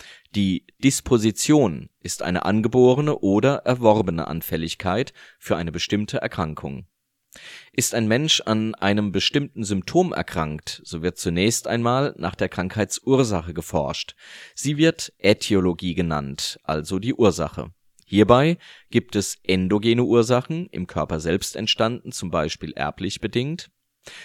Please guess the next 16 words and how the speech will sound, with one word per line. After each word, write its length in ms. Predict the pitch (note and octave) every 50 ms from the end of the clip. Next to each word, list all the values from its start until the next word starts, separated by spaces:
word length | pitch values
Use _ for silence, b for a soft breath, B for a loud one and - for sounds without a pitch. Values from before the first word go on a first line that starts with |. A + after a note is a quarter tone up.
| B B B B
oder 440 | - A#2 A#2 B2+ D#3 D#3+ - - _
exogene 600 | - C3 - - - - G#2 E2+ F#2 F2+ F2+ F#2
Ursachen, 680 | E2+ D#2+ F#2 F#2 F2+ A2 G#2+ - - D#3 D3+ D#3 - - _ -
die 100 | F2 E2+
von 180 | - F2 D#2+
außen 440 | - F2 F#2 G2+ A2+ - - C#3+ B2+
an 140 | - - G#2
den 140 | F#2 F2+ -
Körper 520 | - G2 E2 E2 F2+ - B2+ A#2+ - -
und 320 | G#2 A#2 C#3 D#3+ D#3+ -
in 240 | - - - G#2+ A2
den 200 | G#2+ A#2 A#2+ A#2+
Körper 360 | - - F#2 D#2 D#2+ - G#2
gelangen, 540 | G#2+ B2 B2 G2+ D#2+ C#2 A#1 G1+ G1+ - - _ _ _ _ _ _ -
beispielsweise 720 | - D2+ D#2+ - - F2+ E2 - - E2 E2+ E2+ D#2+ F2
Bakterien, 800 | - F2 D#2+ - - - G2+ G#2 A2 A2+ A#2 G#2 G#2 G#2+ G#2+ -